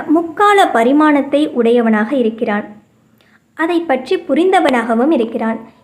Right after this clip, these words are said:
ஏனைய உயிரினங்கள் உணர்வால் மட்டுமே வாழ்ந்து மடிந்து விடுகின்றன.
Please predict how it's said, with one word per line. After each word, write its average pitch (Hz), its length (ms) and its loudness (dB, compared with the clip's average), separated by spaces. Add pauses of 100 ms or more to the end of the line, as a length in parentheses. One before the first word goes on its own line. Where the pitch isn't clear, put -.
(140)
ஏனைய 269 440 2
உயிரினங்கள் 302 600 2 (180)
உணர்வால் 359 480 2
மட்டுமே 254 480 0
வாழ்ந்து 240 400 2
மடிந்து 254 400 0
விடுகின்றன. 220 500 0